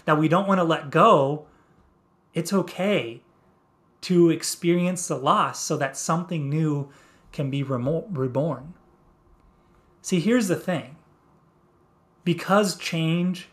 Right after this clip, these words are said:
is a constant, and all the things that we might strive after and desire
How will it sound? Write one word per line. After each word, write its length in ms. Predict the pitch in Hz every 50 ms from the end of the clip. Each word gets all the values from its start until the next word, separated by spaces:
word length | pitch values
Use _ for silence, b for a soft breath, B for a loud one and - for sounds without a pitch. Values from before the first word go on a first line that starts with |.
| _
is 120 | - 156 131
a 80 | 131
constant, 640 | - - - - 127 127 139 - - - 180 185 202 - - _ _ b b b b b b b b _ _ _ _ _ _ _ _ _ _ _ _ _ _ _ _ _ _ -
and 120 | 156 143
all 360 | - - 147 165 175 185 196 185
the 100 | 185 165
things 440 | - - 170 170 175 175 180 160
that 180 | 160 165 143 143
we 120 | 147 156
might 280 | 156 151 151 151 147 -
strive 440 | - - - - 143 139 156 160 151
after 400 | 139 143 135 - - - 147 143
and 220 | 156 - 147 139
desire 720 | 131 131 127 127 123 117 135 147 151 160 170 170 180 170 b